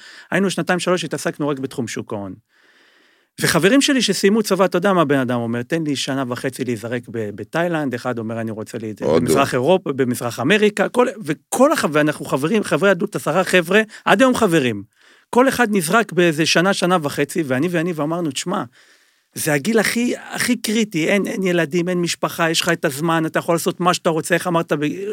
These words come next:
Speaker 1: "מעניין אותי, אני והמראה." ויצא-, יצאנו לאביזה לשלושה, ארבעה ימים, אני לא אשכח את זה. ואז תמיד הסתכלו עלינו החבר'ה ואמרו, "תקשיבו, מה, עכשיו סיימתם צבא, מה, אתם לא רוצים ליהנות
Speaker 2: אח שלי,
Speaker 1: מהחיים?"
Speaker 2: פעם ראשונה שלי באביזה לפני חמש שנים.
Speaker 1: את-, אה, לא,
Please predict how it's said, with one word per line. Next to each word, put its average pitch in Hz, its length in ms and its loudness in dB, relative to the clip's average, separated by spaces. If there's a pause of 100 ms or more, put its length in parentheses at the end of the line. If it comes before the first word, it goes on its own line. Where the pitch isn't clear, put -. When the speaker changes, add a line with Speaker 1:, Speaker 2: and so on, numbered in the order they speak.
(100)
Speaker 1:
"מעניין 233 420 4
אותי, 160 260 2
אני 175 240 2
והמראה." 170 500 4 (1400)
ויצא-, 170 320 0 (120)
יצאנו 247 280 2
לאביזה 214 400 2
לשלושה, 190 400 -2
ארבעה 185 240 0
ימים, 180 240 2
אני 131 100 0
לא 190 60 4
אשכח 202 360 2
את 147 100 0
זה. 110 100 -10 (340)
ואז 131 340 -4
תמיד 165 280 -4
הסתכלו 156 380 -6
עלינו 139 240 -2
החבר'ה 127 400 -8
ואמרו, 120 280 -6
"תקשיבו, 127 480 -10
מה, 135 160 -10
עכשיו - 220 -12
סיימתם 165 420 -8
צבא, 131 440 -8 (680)
מה, 185 200 0
אתם 151 200 -4
לא 170 60 -2
רוצים 165 320 -2
ליהנות 147 160 4
Speaker 2:
אח - 60 4
שלי, 113 100 8
Speaker 1:
מהחיים?" 92 260 4
Speaker 2:
פעם 92 100 4
ראשונה 85 320 4
שלי 85 140 2
באביזה 78 440 4
לפני 71 240 -2
חמש 67 280 0
שנים. 55 240 -2 (100)
Speaker 1:
את-, - 120 -6
אה, - 120 0 (120)
לא, 202 320 4